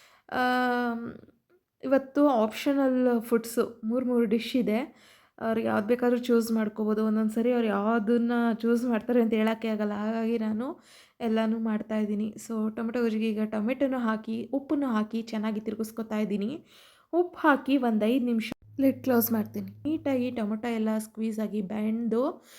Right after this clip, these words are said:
ಫುಲ್ ಸ್ಮ್ಯಾಶ್ ಆಗುತ್ತೆ. ಅಷ್ಟರಲ್ಲಿ, ಆ, ನನ್ನ ಮಗನಿಗೆ ಪ್ಯೂರಿ ಮಾಡೋಣ ಅಂತೇಳಿ ಬಿಸಿ ಎಲ್ಲ ಆರಿದೆ ಕ್ಯಾರೆಟಿಂದ. So ಬೆಂದಿರೋ ಕ್ಯಾರೆಟ್ ಎಲ್ಲನೂ ಎತ್ಕೊಂಡು ಈ ರೀತಿ ಹಾಕಿ, ಹಸಿ ಹಾಲನ್ನ ಹಾಕಿ ಚೆನ್ನಾಗಿ ಈ ಥರ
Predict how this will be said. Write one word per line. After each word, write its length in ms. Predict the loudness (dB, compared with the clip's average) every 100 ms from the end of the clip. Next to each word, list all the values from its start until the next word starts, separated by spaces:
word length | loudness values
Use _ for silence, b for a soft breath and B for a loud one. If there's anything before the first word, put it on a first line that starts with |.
| B B B
ಫುಲ್ 120 | 0
ಸ್ಮ್ಯಾಶ್ 420 | 0 0 0 0
ಆಗುತ್ತೆ. 380 | 0 0 -2 -4 -6 -6
ಅಷ್ಟರಲ್ಲಿ, 520 | -6 2 2 4 4 2 2 0
ಆ, 200 | 2 0
ನನ್ನ 240 | 0 -2 -2
ಮಗನಿಗೆ 680 | 0 0 0 0 0 0 0
ಪ್ಯೂರಿ 380 | -2 -2 0 0
ಮಾಡೋಣ 340 | 0 0 -2
ಅಂತೇಳಿ 460 | -2 -4 -2 -2 -2 -4 B B B B
ಬಿಸಿ 280 | 4 6 6
ಎಲ್ಲ 180 | 6 4
ಆರಿದೆ 360 | 2 2 0
ಕ್ಯಾರೆಟಿಂದ. 760 | 0 0 0 -2 -4 -4 -2 -2 -2 -4
So 220 | -6 -2 4
ಬೆಂದಿರೋ 640 | 4 4 2 2 2 2
ಕ್ಯಾರೆಟ್ 380 | 0 -2 -2 -2
ಎಲ್ಲನೂ 380 | -2 0 0 0
ಎತ್ಕೊಂಡು 520 | -2 -4 -4 -2 0
ಈ 100 | 0
ರೀತಿ 240 | -2 -4
ಹಾಕಿ, 340 | -4 -6 -4 -6 -6 B B B
ಹಸಿ 440 | 4 4 8 8 8
ಹಾಲನ್ನ 440 | 6 2 2 2
ಹಾಕಿ 320 | -2 -2 -6
ಚೆನ್ನಾಗಿ 480 | -4 -4 -2 -2 -2
ಈ 60 | -4
ಥರ 200 | -4